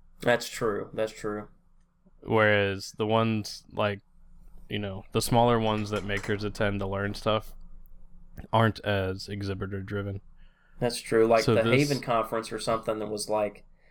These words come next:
Speaker 1: I think it was,
Speaker 2: Yeah.
Speaker 1: like, a hundred and sixty dollars a day.
Speaker 2: Yeah.
Speaker 1: That's
Speaker 2: And
Speaker 1: a
Speaker 2: then
Speaker 1: huge
Speaker 2: there's
Speaker 1: chunk of money.
Speaker 2: the countdown says, "Two hundred sixty-seven days, seven hours, zero minutes, and fifty-three two one seconds."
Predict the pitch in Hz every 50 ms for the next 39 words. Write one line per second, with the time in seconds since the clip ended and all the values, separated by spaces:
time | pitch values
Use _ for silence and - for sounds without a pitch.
0 | - - - - 160 165 147 135 131 113 107 104 113 131 127 135 135 123 117 113
1 | - - 139 135 - - 123 117 113 117 117 120 113 110 - 98 98 101 107 107
2 | 107 113 127 139 139 143 139 - - - - - - - _ - - - - -
3 | - - - - - 98 98 95 98 110 _ _ _ - - _ _ - _ _
4 | - _ _ _ _ - - 180 - 131 117 117 117 110 110 110 110 - 147 143
5 | 139 - - 147 135 135 135 113 117 127 165 175 135 110 104 104 - - - _
6 | _ - - - - _ - - - - - - - - - 104 - - 120 123
7 | - 120 117 107 101 101 101 - - 101 101 - - - - 123 123 135 131 120
8 | 107 120 - - 123 - - - 117 - - 110 110 110 107 104 104 104 101 -
9 | - - - 123 135 117 - 101 104 101 101 - 101 - - 117 127 131 127 113
10 | 113 107 107 104 101 - - 98 95 - - - 117 - - - 117 113 113 117
11 | - - 123 113 113 110 110 110 - - - 107 104 107 107 104 104 107 - 101
12 | - 101 104 - - - - - - - - _